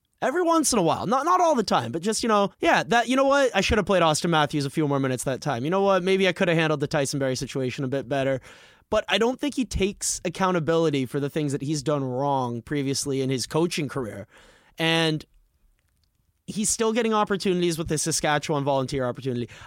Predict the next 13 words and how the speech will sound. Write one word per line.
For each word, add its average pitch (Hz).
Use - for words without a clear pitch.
I 156
guarantee 190
you 147
that 123
after 160
this 160
run 151
with 135
the 135
Saskatchewan, 139
uh, 123
university 123
team, 107